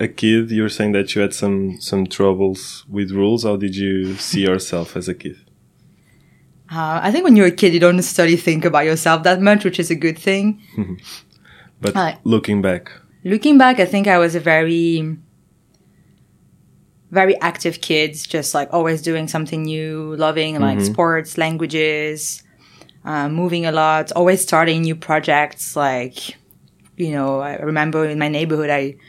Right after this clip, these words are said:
Speaker 2: was hosting, uh, like, competitions, like, where,
Speaker 1: <laughs>
Speaker 2: you know, we had some sort of, like,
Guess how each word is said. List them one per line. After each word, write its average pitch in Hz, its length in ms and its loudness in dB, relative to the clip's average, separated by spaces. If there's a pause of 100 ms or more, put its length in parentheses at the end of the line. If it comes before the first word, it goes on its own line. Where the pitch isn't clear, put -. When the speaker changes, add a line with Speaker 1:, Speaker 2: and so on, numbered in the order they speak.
(380)
Speaker 2:
was 151 120 -4
hosting, 151 520 -2
uh, 139 240 0
like, 139 160 -4
competitions, 151 1040 -2
like, 143 180 -2
where, 151 240 4
Speaker 1:
<laughs> 156 40 2
Speaker 2:
you 156 80 -2
know, 147 100 -4
we 151 140 -2
had 147 120 0
some 165 120 -2
sort 151 180 -2
of, 147 140 -2
like, 139 240 -2